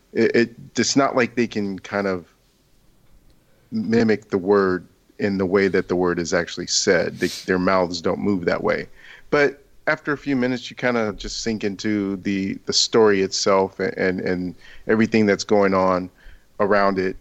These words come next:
and you really get pulled into that world. And I don't know when they have plans for the, the next season, but I'm already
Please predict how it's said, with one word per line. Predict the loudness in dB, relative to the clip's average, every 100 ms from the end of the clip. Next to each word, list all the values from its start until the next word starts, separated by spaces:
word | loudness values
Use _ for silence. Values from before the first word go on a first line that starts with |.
| -8
and | -2 0 0 -2
you | -4
really | 0 2 2 -2 -10 -20 -18 -18 -4
get | -2 -2
pulled | 0 2 2
into | 0 0
that | -2 0
world. | 2 2 0 -4
And | -6 -2 -2 -4 -8 -18 -20 _ _ _ _ _ _ -6
I | 0
don't | 2 2
know | 4
when | 2 2 0
they | 0
have | 0 -2
plans | 0 0 0 -4
for | -4 -2
the, | 0 -2
the | -2 -4
next | -2 -2 -2 -8 -8 -10
season, | -6 -4 0 0 2
but | 2 0 0
I'm | 0 2
already | 4 2 0 -6